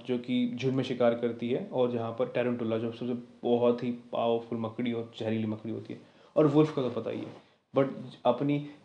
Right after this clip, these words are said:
कमियों को दूर रखते हुए जब वो एक साथ आते हैं, अपने आप को अच्छा बनाने की कोशिश करते हैं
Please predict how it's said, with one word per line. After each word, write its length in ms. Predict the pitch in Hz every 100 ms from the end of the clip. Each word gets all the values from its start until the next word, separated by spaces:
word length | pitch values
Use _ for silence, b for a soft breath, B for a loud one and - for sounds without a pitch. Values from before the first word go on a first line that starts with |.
| -
कमियों 260 | 135 139
को 100 | 135
दूर 320 | 117 123 131 127
रखते 260 | 120 131
हुए 180 | 123 123
जब 160 | 123 117
वो 80 |
एक 160 | 120 117
साथ 180 | 120 117
आते 280 | 113 110 120
हैं, 80 |
अपने 260 | 113 - 120
आप 140 | 113
को 60 | -
अच्छा 380 | 127 - - 131
बनाने 260 | 123 120
की 60 | 120
कोशिश 260 | 123 123 117
करते 320 | 113 110 110
हैं 160 | 107